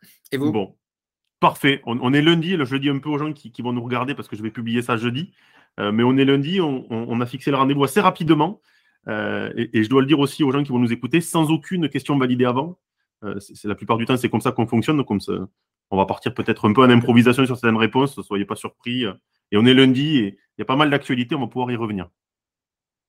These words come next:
Speaker 1: Très bien.
Speaker 2: Euh, le but, euh, Olivier, donc aujourd'hui, c'était de présenter un petit peu cafpi pour ceux qui peut-être le connaissent un peu moins, euh, et après de revenir sur l'actualité du, du crédit en, en, en ce début deux mille vingt-trois. Euh,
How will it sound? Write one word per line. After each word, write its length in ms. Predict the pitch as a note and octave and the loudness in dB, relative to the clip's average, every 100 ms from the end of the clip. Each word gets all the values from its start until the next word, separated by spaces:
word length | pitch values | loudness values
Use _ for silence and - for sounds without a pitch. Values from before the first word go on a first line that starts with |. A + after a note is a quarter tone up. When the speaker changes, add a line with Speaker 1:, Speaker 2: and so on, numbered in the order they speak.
| _ _ _ | _ _ _
Speaker 1:
Très 120 | D3 | -6
bien. 240 | D3 E3+ _ _ _ _ _ _ _ _ _ | -4 -4 _ _ _ _ _ _ _ _ _
Speaker 2:
Euh, 180 | B2 B2 | -4 0
le 300 | C3 F#3 D#3+ | -2 0 2
but, 340 | F3+ A#3 - - | 2 0 -2 -8
euh, 200 | A#2+ A#2+ | -4 -2
Olivier, 280 | B2 C3+ D#3+ | 0 0 -2
donc 180 | D#3+ B2+ | -2 -2
aujourd'hui, 240 | D3+ D3+ | -2 -4
c'était 220 | F3+ - B2+ | -6 -6 -6
de 40 | |
présenter 340 | - B2+ C3 | -2 -2 0
un 80 | C#3 | -2
petit 100 | C3 | -4
peu 140 | - C3 | -6 -2
cafpi 320 | D3 - E3 | -4 -4 -8
pour 160 | B2+ | -6
ceux 80 | C3+ | -8
qui 160 | B2 A#2 | -8 -6
peut-être 280 | B2 C3+ A2 | -2 -2 -2
le 80 | |
connaissent 280 | G#2+ A#2 A#2 | 0 0 2
un 100 | A#2 | 2
peu 140 | A#2 C3+ | 4 4
moins, 360 | C#3+ E3 A3+ - _ _ _ - | 6 4 2 -8 _ _ _ -8
euh, 180 | G#2+ G#2+ | -4 0
et 80 | A2+ | 2
après 260 | A2+ D#3 | 2 2
de 80 | C#3+ | 2
revenir 320 | A#2 A#2+ C3+ | 2 0 0
sur 80 | - | -2
l'actualité 420 | A2+ A#2+ A2 C3 | -4 -2 -4 -2
du, 140 | A#2 G2+ | -4 -4
du 120 | G#2+ | -8
crédit 400 | - A#2+ B2 C#3+ | -2 -2 2 0
en, 80 | G2 | 0
en, 200 | G2 - | -2 -2
en 120 | G#2 | -2
ce 100 | A2 | 0
début 220 | A2+ B2 | 0 2
deux 100 | B2+ | 2
mille 180 | A#2+ A#2 | 4 4
vingt-trois. 460 | A2 A#2 - F3 G3+ _ _ _ - | 2 -2 -4 -6 -8 _ _ _ -10
Euh, 100 | G2+ | -6